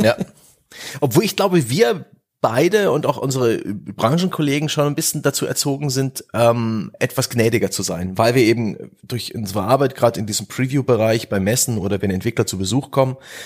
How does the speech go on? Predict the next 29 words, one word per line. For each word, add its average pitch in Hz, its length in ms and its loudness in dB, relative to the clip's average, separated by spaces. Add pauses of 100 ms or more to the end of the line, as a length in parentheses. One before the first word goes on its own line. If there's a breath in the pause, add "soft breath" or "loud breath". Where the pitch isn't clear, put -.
(120 loud breath)
oder 90 240 -4
wenn 92 100 4
man 92 100 0
Entwickler 95 360 -2
besucht, 101 420 -4
dass 113 140 0
man 107 100 2
dann 107 100 2
schon 117 160 -2
sehr 120 240 0
unfertiges - 560 -2
Zeug 107 220 0 (380)
zu - 160 -4
sehen 113 260 2
bekommt. - 460 -4 (500 soft breath)
Alpha-Versionen, 113 1160 0
ähm, 95 360 -2
irgendwelche 101 880 -2
Vertical 113 340 0
Slices, 110 760 0
irgendwelche 101 720 -4
Gameplay-Demos, 110 760 -2
die 117 100 -4
noch 107 100 -2
nicht 104 140 -4
funktionieren, 110 480 0
wo 123 60 6
aber 110 140 2
meistens 120 460 0